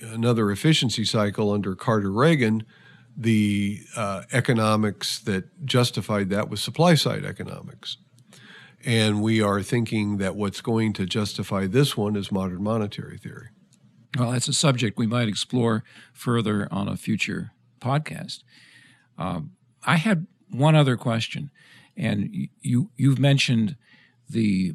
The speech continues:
Speaker 2: chance of political, uh, unrest or unrest in societies as, uh, we approach the end of a cycle. Can we anticipate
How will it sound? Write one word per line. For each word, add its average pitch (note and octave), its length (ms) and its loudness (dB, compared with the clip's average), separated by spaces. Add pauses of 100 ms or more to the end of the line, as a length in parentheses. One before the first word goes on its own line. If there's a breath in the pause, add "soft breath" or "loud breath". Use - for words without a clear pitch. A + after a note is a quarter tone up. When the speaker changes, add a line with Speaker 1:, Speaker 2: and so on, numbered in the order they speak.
Speaker 2:
chance D3+ 480 2
of A#2 140 -6
political, C3 840 -2
uh, F#3+ 340 -10
unrest A#2 640 0
or E2+ 80 -4
unrest G#2+ 480 -2
in G2 60 -2
societies A2+ 720 -2
as, F#2 500 -6
uh, E3 240 -12
we G2+ 380 -2
approach - 800 -6
the F#2+ 540 -6
end A2 220 0
of G#2 100 -6
a F#2+ 80 -8
cycle. A#2 600 -4 (600 soft breath)
Can C3+ 360 4
we C3+ 320 4
anticipate C#3 1120 0